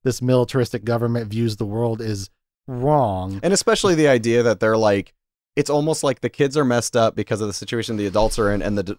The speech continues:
Speaker 2: adults' response to that is basically take it out on the kids, which just sort of proves their point.
Speaker 1: 'Cause, like, I, I
Speaker 2: <laughs>
Speaker 1: thought it
Speaker 2: So
Speaker 1: would have
Speaker 2: it's,
Speaker 1: made
Speaker 2: like,
Speaker 1: more,
Speaker 2: cyclical.
Speaker 1: I thought it would have made more sense if it was, like, this thing that was, like,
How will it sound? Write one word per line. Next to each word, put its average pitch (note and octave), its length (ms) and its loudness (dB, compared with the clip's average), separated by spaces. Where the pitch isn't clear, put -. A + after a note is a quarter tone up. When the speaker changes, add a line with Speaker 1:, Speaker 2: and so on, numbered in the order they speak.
Speaker 2:
adults' B2 380 0
response G#2+ 580 -2
to A2 140 -2
that F2+ 340 0
is E2+ 600 -6
basically F#2 480 -4
take F#2 260 -4
it F#2+ 80 -4
out F#2+ 140 2
on F2+ 80 -4
the E2+ 80 -8
kids, F#2+ 320 -2
which F2 100 -14
just F#2+ 160 -8
sort G2 220 -4
of E2+ 80 -10
proves F#2+ 180 -6
their F2 140 -8
point. F2+ 380 -6
Speaker 1:
'Cause, C#3 100 -2
like, D#3 140 2
I, D3 60 4
I - 20 4
Speaker 2:
<laughs> F3 240 2
Speaker 1:
thought B3 240 2
it D#4 60 4
Speaker 2:
So - 40 2
Speaker 1:
would C#4 80 4
have G3 80 2
Speaker 2:
it's, - 20 0
Speaker 1:
made F3+ 120 4
Speaker 2:
like, B2 100 2
Speaker 1:
more, A#2+ 160 2
Speaker 2:
cyclical. G#2+ 440 -4
Speaker 1:
I D#3+ 40 -4
thought C4 180 2
it C#4+ 40 4
would B3 100 4
have G3 60 2
made D#3+ 180 2
more D3 300 2
sense C3+ 320 -2
if A#2+ 120 -4
it C3 120 -4
was, A#2 160 -4
like, A2+ 240 -6
this - 220 -4
thing B2+ 300 0
that A#2 120 -4
was, A2 160 -6
like, G#2+ 160 -6